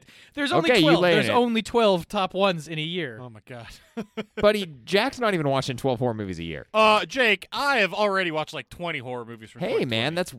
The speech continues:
Speaker 2: like, doubled up on last year.
Speaker 3: Uh,
Speaker 2: Good work.
Speaker 3: no, last year I watched five, I think. <laughs>
Speaker 2: <laughs> Jesus Christ.
Speaker 1: Hey, speaking of Hulu, I watched another one on Hulu.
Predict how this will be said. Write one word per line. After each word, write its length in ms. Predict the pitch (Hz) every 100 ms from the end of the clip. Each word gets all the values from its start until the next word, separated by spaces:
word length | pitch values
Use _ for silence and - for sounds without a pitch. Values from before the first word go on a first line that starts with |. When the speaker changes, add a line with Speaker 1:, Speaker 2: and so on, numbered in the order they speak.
| -
Speaker 2:
like, 200 | 143 131
doubled 280 | 156 160 180
up 120 | 190
on 160 | 143
last 280 | 104 92 -
year. 80 | 190
Speaker 3:
Uh, 220 | 202 190
Speaker 2:
Good 80 | 196
work. 60 | 165
Speaker 3:
no, 120 | 175
last 240 | 170 185 208
year 80 |
I 40 | 175
watched 160 | 185 -
five, 420 | - 143 120 110
I 60 |
think. 320 | 113 160 - - -
<laughs> 160 | 226 - 262 _ 247 _ - - -
Speaker 2:
<laughs> 880 | - - - - - _ _ _ -
Jesus 600 | 190 190 120 98 98 -
Christ. 720 | 330 - - 320 - - - - - - - - _ -
Speaker 1:
Hey, 520 | 156 226 285 214 123
speaking 440 | 120 - 240 254 180
of 120 | 151
Hulu, 360 | 202 202 143 139
I 100 | 147
watched 240 | 151 -
another 220 | 143 139
one 160 | 135 123
on 120 | 117
Hulu. 340 | 117 117 113